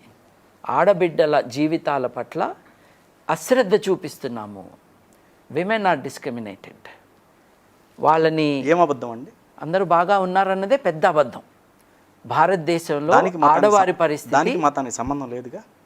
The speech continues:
Speaker 1: అయ్యో, పూజ చేస్తున్నారంటే చేయట్లేదని చెప్తున్నా, పూజ చేస్తున్నారు కదా మీరు,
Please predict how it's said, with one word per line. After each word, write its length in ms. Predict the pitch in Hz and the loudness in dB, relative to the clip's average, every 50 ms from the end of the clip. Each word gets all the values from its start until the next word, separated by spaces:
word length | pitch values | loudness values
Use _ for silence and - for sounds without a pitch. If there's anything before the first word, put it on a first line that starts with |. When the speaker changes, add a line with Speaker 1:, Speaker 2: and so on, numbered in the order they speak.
| _ _ _ _ - | _ _ _ _ -10
Speaker 1:
అయ్యో, 320 | - 123 147 208 233 214 165 - - - _ - 170 | -6 2 4 4 4 4 2 -6 -16 -18 _ 2 2
పూజ 200 | 196 185 170 226 | 2 4 6 2
చేస్తున్నారంటే 680 | 226 220 - - 202 202 196 196 185 190 196 233 269 - - | 2 2 -2 -2 2 4 4 4 4 2 0 0 0 4 4
చేయట్లేదని 500 | 208 208 214 214 233 226 214 214 202 185 | 4 4 6 4 4 4 4 4 4 2
చెప్తున్నా, 460 | 180 180 - - 170 156 147 104 - - - _ _ _ _ _ _ _ _ _ _ _ _ _ _ _ _ - 151 | 2 0 2 -4 -2 0 0 -2 -4 -6 -18 _ _ _ _ _ _ _ _ _ _ _ _ _ _ _ _ -6 -4
పూజ 160 | 160 156 202 | 2 2 2
చేస్తున్నారు 400 | 214 214 - 262 254 262 247 208 | 2 2 0 0 2 2 2 4
కదా 220 | 160 143 127 120 | 4 2 2 2
మీరు, 300 | 113 113 104 98 98 - | -2 -4 -8 -10 -12 -16